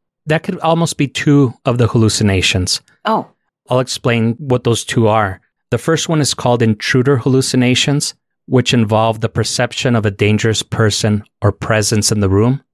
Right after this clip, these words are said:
Speaker 1: People who have this hallucination might report seeing someone in the shadows watching them, aliens examining them, or doing experiments on them, or a ghost or other presence with them.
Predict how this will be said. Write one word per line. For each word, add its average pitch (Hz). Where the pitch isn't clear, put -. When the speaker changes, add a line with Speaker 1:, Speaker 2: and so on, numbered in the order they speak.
Speaker 1:
People 147
who 123
have 127
this 120
hallucination 113
might 110
report 113
seeing 104
someone 107
in 104
the 98
shadows 98
watching 104
them, 104
aliens 113
examining 107
them, 104
or 110
doing 104
experiments 107
on 104
them, 104
or 110
a 104
ghost 107
or 107
other 98
presence 92
with 92
them. 87